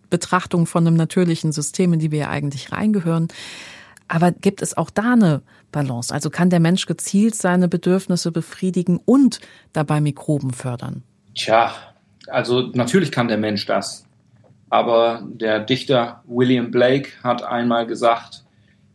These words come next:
Speaker 2: „Less than everything cannot satisfy man.“ Also der Mensch ist mit weniger als allem nicht zufrieden. So sind wir nun einmal und ich denke, wir müssen erst mal lernen, das zu ändern.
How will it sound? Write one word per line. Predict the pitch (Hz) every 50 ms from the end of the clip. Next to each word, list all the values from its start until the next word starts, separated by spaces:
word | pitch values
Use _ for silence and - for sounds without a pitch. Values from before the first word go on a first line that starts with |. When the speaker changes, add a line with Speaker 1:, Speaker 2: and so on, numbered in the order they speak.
| _ _ -
Speaker 2:
„Less | 117 120 131 135 131 - - -
than | - 131 123 123 127 127 -
everything | 147 143 - 139 123 127 - 123 117 123 120 117 -
cannot | - 135 127 120 117 120 -
satisfy | - - 135 - 120 120 - - - 117 113 110 110
man.“ | 113 120 123 113 107 117 147 143 -
Also | 113 113 107 110 117 117 110 110 110 - - - - -
der | 123 120
Mensch | 120 131 143 156 151 -
ist | - 131 123 - - - - - -
mit | 131 131 131 123 - 117
weniger | 135 139 147 139 127 101
als | 92 - - -
allem | 110 131 139 147 147 143 143
nicht | 139 139 139 -
zufrieden. | - 151 139 - 196 214 185 147 - - - - _ _ _ _ _ _ _ _ _
So | - 135 131 - 147 143
sind | 143 180 202 190 190
wir | 156 139
nun | 139 131 127 120
einmal | 120 123 123 123 120 120 123 147 180 180 156 143 -
und | - 151 135 131 127 - - - - _ 147 147 - -
ich | - 135 135 -
denke, | 127 123 120 139 131 131
wir | 131
müssen | 135 139 127 - 135 117
erst | - 131 135 - -
mal | 131 123 123
lernen, | 127 135 135 131 131 127 123 - -
das | 170 170 - -
zu | - 131
ändern. | 117 117 113 110 110 101 101 98